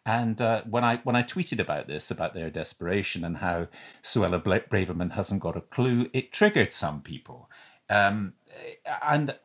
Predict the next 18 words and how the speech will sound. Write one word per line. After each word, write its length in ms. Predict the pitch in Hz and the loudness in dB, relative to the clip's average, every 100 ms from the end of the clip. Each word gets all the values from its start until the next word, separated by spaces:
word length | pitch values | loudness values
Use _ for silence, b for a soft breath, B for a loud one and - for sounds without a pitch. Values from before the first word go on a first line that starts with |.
| - | -8
I 80 | 160 | -4
found 260 | - 339 | 0 0
it 140 | 277 - - | -2 -4 -10
extraordinary 840 | - - - 214 233 113 71 73 | -6 0 4 4 4 0 -2 -4
to, 220 | - 107 101 | -2 0 0
to, 300 | - - 101 | -2 -4 -2
to 380 | - - 92 - | -2 -2 -2 -4
read 240 | 110 151 131 | -4 -2 0
some 240 | - 107 | 0 0
of 100 | 98 | 0
their 200 | 98 90 | -2 -2
tweets 520 | - - 135 - - | -4 -6 -6 -6 -8
because 340 | 139 135 160 - | -6 -2 -2 0
they 120 | 160 | 0
were 160 | 156 | 2
suggesting, 720 | 151 - 147 165 - 135 104 90 | -2 -2 -2 -2 -2 -4 -4 -4
for 160 | - | 0
example, 580 | 107 117 113 110 107 87 | 0 2 4 4 2 -4